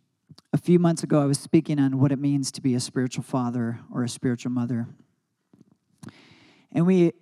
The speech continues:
get the example of what it looks like to be a spiritual mother or father. We get the example of that from God himself.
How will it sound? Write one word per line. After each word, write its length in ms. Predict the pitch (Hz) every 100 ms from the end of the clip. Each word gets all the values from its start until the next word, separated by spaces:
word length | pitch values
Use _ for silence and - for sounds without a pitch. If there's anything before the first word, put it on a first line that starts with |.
| _ 160
get 220 | 185 208
the 100 | 220
example 640 | 165 147 151 160 156 143
of 300 | 139 139 143
what 240 | 175 151 175
it 100 | 156
looks 280 | 160 156 160
like 180 | 143
to 80 | -
be 120 | 135
a 60 | 135
spiritual 400 | - 151 135 147
mother 320 | 131 131 123
or 60 | 127
father. 400 | - 131 123 120
We 100 | 127
get 180 | 156 147
the 140 | 143
example 540 | 110 147 139 151 143
of 80 | 123
that 260 | 123 117 -
from 400 | - 143 131 127
God 280 | 127 123 127
himself. 680 | 117 - 120 98 - -